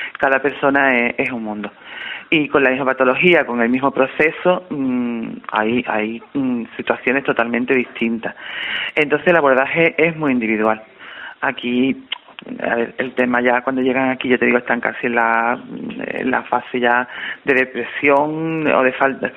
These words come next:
de aceptación, y, o personas que ya llegan con una aceptación ya, mm, más o menos consolidada, ¿no? Entonces aquí intentamos normalizar bastante la situación. Yo como psicóloga aquí en el centro, mm,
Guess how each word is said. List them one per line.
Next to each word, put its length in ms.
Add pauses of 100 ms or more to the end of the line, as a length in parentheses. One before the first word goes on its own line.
de 60
aceptación, 680 (320)
y, 200
o 100
personas 320
que 100
ya 60
llegan 280
con 160
una 100
aceptación 560
ya, 280
mm, 680
más 200
o 60
menos 240
consolidada, 720
¿no? 140 (580)
Entonces 300
aquí 180
intentamos 400
normalizar 480
bastante 380
la 140
situación. 500 (440)
Yo 260
como 200
psicóloga 340
aquí 100
en 60
el 160
centro, 500
mm, 380